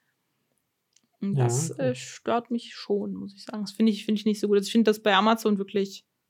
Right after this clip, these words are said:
Speaker 1: angenehm. Du kannst halt auch einfach überspringen, wenn's dich abfuckt.
Speaker 2: Ja, weißt du schon, ja.
Speaker 1: Dir diese halbe Minute deiner Lebenszeit wiederholen, aber, ähm,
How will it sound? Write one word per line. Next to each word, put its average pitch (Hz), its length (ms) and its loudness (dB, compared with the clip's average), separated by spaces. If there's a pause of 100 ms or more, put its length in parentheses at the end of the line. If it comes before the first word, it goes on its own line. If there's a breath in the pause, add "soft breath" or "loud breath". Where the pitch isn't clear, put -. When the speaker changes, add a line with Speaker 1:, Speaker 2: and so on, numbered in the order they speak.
(300)
Speaker 1:
angenehm. 240 480 6
Du 202 60 -2
kannst - 240 -8
halt 214 120 0
auch - 80 -4
einfach 196 220 0
überspringen, 202 500 -2
wenn's 220 160 -2
dich - 160 -10
abfuckt. - 540 -6
Speaker 2:
Ja, 120 360 4
weißt 120 340 -6
du - 40 -20
schon, - 200 -10
ja. 127 200 -2 (380)
Speaker 1:
Dir 185 100 -6
diese 185 320 -8 (120)
halbe 208 200 4
Minute 214 360 2
deiner 202 180 -2
Lebenszeit 208 640 0
wiederholen, 208 580 -2
aber, 196 680 -4
ähm, 202 600 -8